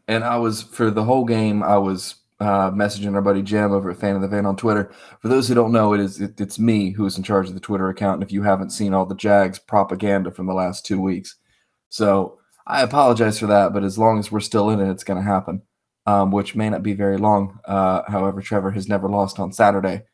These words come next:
So we'll see. But that's a whole other thing for a whole other day. What I do wanna get into is how just the game starting from the beginning could not have gone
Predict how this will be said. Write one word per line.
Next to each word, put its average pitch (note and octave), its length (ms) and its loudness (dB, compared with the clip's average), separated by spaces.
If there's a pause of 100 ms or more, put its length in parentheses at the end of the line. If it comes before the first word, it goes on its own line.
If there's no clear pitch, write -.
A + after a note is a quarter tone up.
(300)
So F#2+ 480 -2
we'll A2+ 160 0
see. - 460 -4
But G2 80 0
that's G#2+ 220 0
a G2 100 -2
whole C#3 280 0
other A#2+ 200 0
thing A2+ 280 -2
for G2+ 180 -4
a F#2+ 80 -2
whole G2+ 240 4
other F#2+ 160 -2
day. F2+ 260 -6 (480)
What G2+ 260 0
I G2+ 80 4
do A2 180 0
wanna F3+ 160 -2
get A2 140 -2
into F#2+ 480 -2
is F#2+ 540 -2 (340)
how G#2 640 0 (920)
just A2+ 520 -4
the A#2 140 -4
game C#3+ 560 -2
starting A#2+ 680 0
from G#2+ 240 -2
the G2+ 40 -6
beginning G2 560 -2
could D3 480 -2
not A2+ 380 0
have G2+ 340 -4
gone G2 540 0